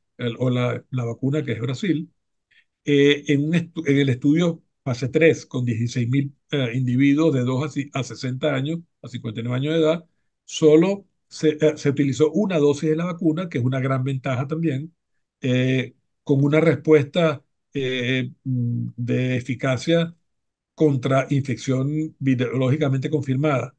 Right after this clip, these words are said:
eh, bastante alta, y que esta se mantuvo después de dos, de dos años, ¿verdad? Que es una vacuna que, eh, a mucha gente lo, lo ha entusiasmado, porque pudiera ser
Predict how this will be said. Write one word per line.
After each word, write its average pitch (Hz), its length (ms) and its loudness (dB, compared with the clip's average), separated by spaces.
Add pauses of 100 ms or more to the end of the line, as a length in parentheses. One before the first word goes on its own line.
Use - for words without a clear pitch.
(380)
eh, 127 320 -4 (100)
bastante 123 640 0
alta, 151 440 0 (300)
y 170 160 0
que 160 140 6
esta 147 200 2
se 180 160 0
mantuvo 175 640 4 (120)
después 131 360 0
de 143 60 4
dos, 139 300 2
de 131 100 0
dos 147 260 2
años, 135 480 -4 (220)
¿verdad? 135 220 -2
Que 139 380 0 (220)
es 123 100 -4
una 160 180 2
vacuna 143 440 0
que, 131 360 0 (320)
eh, 120 280 -4 (340)
a 131 140 -6
mucha 135 280 2
gente 156 260 2
lo, 131 400 -2
lo 120 140 0
ha 131 40 0
entusiasmado, 156 760 0 (320)
porque 127 420 -2
pudiera 131 500 0
ser 151 180 2